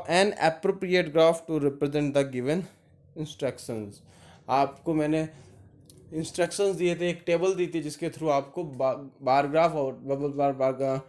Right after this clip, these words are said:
डबल बार ग्राफ बताना था, बनाना था। तो यहाँ पर बार ग्राफ और डबल बार ग्राफ आप कब बनाते हो ये आपको मालूम होना चाहिए, और वो आपको मालूम था जिसकी वजह से आपने दोनों अलग-अलग बनाए। तो स्टूडेंट, बार ग्राफ पहले वाले में बनेगा क्योंकि उसमें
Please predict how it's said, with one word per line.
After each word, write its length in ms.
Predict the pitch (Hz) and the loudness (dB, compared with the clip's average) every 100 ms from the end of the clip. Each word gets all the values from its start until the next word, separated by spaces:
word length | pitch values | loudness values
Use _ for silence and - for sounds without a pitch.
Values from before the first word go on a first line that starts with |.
| _ 135 | _ 0
डबल 220 | 143 160 | 2 4
बार 240 | 147 147 | 4 4
ग्राफ 240 | 143 147 135 | 4 0 0
बताना 340 | 127 123 135 | 0 0 2
था, 460 | 147 170 - - - | 2 2 -4 -20 -8
बनाना 320 | 131 - 151 | -2 0 0
था। 420 | 160 180 190 - - | 2 0 -2 -12 -6
तो 60 | 156 | -2
यहाँ 240 | 156 165 | 0 0
पर 120 | 185 | 0
बार 340 | 156 160 165 170 | 4 8 8 6
ग्राफ 260 | 185 185 | 2 2
और 140 | 175 151 | 0 0
डबल 260 | 156 170 | 2 4
बार 240 | 160 160 160 | 4 2 2
ग्राफ 460 | 165 180 180 - - - | 2 2 0 -12 -20 -6
आप 380 | - 165 - - - - 214 | -2 -2 -4 -20 -20 0 2
कब 120 | 185 | 2
बनाते 420 | 180 156 143 165 | 0 0 -2 -2
हो 280 | 165 190 - - - 139 | -2 -2 -4 -20 -18 -6
ये 140 | 160 | 2
आपको 360 | 185 170 156 175 | 2 2 -2 -2
मालूम 340 | 165 143 143 | 0 2 0
होना 240 | 131 123 113 | -2 -6 -8
चाहिए, 260 | 120 117 | -4 -2
और 60 | 131 | 0
वो 120 | 135 | 2
आपको 320 | 135 127 170 | 2 2 -4
मालूम 360 | 156 120 123 131 | 0 0 0 -2
था 60 | 156 | -4
जिसकी 300 | 143 143 127 | -6 -8 -6
वजह 160 | 120 | -6
से 120 | 120 117 | -4 -4
आपने 360 | 107 147 190 202 - _ 131 | -4 -4 -6 -6 -18 _ -4
दोनों 240 | 135 139 | -2 -2
अलग-अलग 760 | 110 131 131 120 139 208 - - - | -2 0 0 0 -2 -2 -4 -18 -10
बनाए। 360 | 120 107 90 - - - | -8 -6 -10 -14 -16 -10
तो 80 | 165 | -8
स्टूडेंट, 460 | 185 185 190 151 | -4 -2 -2 0
बार 260 | 139 156 175 | 4 4 4
ग्राफ 200 | 175 175 | 0 0
पहले 340 | - 147 165 | -2 0 2
वाले 200 | 156 156 | 2 2
में 100 | 160 | 0
बनेगा 280 | 156 165 180 | 0 0 -2
क्योंकि 300 | 156 147 156 | -4 -8 -6
उसमें 520 | 147 151 156 156 175 | -6 -6 -2 -2 -2